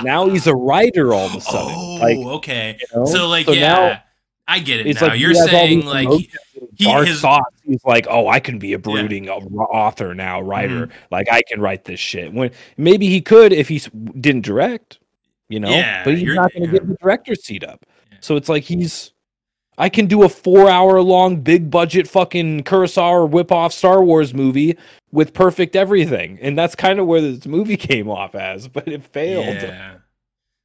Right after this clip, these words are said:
Speaker 2: All right, sure, sure, yeah. Th-, his daughter died, and he said, "I can become Edgar Allan Poe. Why not?"
Speaker 1: Well, it, it's natural, right? I mean, like, obviously, at that age in your life,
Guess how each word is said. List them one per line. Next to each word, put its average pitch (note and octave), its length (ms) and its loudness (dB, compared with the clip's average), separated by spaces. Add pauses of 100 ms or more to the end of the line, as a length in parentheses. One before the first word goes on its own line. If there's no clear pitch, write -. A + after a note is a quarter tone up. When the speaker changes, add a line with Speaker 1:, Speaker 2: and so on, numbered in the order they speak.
(140)
Speaker 2:
All A#3 120 -6
right, A2+ 360 -8
sure, - 240 -16
sure, F2+ 480 -14
yeah. G2 360 -20 (1200)
Th-, C3 140 -18
his A2 160 -14
daughter B2 300 -4
died, A#2+ 460 -6
and A2+ 80 -14
he G#2 80 -12
said, G#2+ 220 -14
"I C#3+ 120 -10
can A#2+ 160 -16
become G2+ 280 -16
Edgar G2 320 -18
Allan G2+ 240 -18
Poe. A2+ 380 -18 (160)
Why A#2 200 -20
not?" G#2 320 -20 (160)
Speaker 1:
Well, G3+ 200 -2
it, - 160 -2
it's - 200 -16
natural, F3 500 -12
right? G#2 300 -10
I A2+ 80 -12
mean, A#2 220 -12
like, A2+ 180 -10
obviously, B2+ 840 -8
at A#2+ 180 -16
that B2+ 200 -10
age A2+ 320 -12
in G#2 80 -16
your G2+ 140 -16
life, G2+ 560 -14